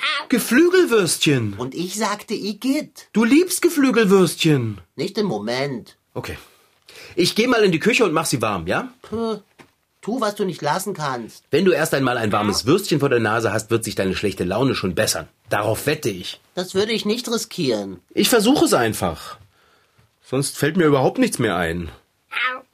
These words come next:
Speaker 1: Also ich bin so richtig wirklich am Ende mit meinem Latein.
Speaker 2: Latein? Am Ende mit deinem Latein? Als ob du jemals damit am Anfang warst. Latein, das ist doch für dich so etwas wie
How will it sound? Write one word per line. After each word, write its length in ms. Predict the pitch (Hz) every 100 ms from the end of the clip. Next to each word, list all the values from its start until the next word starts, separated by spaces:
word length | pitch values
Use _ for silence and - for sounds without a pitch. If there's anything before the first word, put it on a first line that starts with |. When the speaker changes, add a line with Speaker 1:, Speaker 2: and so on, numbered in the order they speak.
| _ _ _
Speaker 1:
Also 140 | -
ich 80 | -
bin 100 | 95
so 100 | 82
richtig 380 | 85 117 160 -
wirklich 300 | 127 135 131
am 100 | 101
Ende 320 | - 269 220
mit 140 | 113 110
meinem 220 | 104 98
Latein. 600 | 92 90 98 85 87 85 - _
Speaker 2:
Latein? 720 | 151 147 - 131 202 294 339 330 _ _ _ _ _
Am 160 | 131 151
Ende 340 | 139 247 311
mit 200 | 240 -
deinem 280 | 135 208 226
Latein? 760 | 143 - 151 165 196 294 339 311 _ _ _ -
Als 180 | 143
ob 100 | 220
du 80 | 208
jemals 500 | 131 131 285 269 254
damit 280 | 190 190 -
am 100 | 139
Anfang 500 | 123 294 320 294 233
warst. 440 | 160 110 98 - - - - - -
Latein, 480 | 151 185 233 302
das 160 | 233 190
ist 100 | 220
doch 60 | 233
für 100 | 208
dich 220 | 220 247
so 80 | 220
etwas 340 | 196 202 170 170
wie 400 | 190 165 147